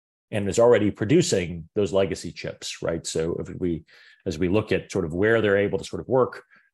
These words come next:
right, we made a decision that we were gonna sort of draw the line at sort of fourteen nanometer chips,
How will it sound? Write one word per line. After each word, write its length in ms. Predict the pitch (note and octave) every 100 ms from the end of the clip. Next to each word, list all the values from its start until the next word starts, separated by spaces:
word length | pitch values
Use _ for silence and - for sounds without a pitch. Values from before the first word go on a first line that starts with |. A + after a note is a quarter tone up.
| _ -
right, 220 | F#2+ -
we 80 | G2
made 160 | G#2+
a 60 | F#2+
decision 560 | F#2+ - A2+ A2 G2 F#2
that 140 | -
we 80 | G2
were 100 | F2
gonna 160 | F#2
sort 180 | E2+ G2
of 60 | D2+
draw 260 | G2+ G2+
the 60 | G2
line 360 | F2+ F#2+ F#2+ F2+
at 100 | -
sort 120 | D2+
of 80 | -
fourteen 420 | G#2+ - G2 F2
nanometer 560 | G2 G2 G2 F#2 F2
chips, 580 | - A#2 - - - -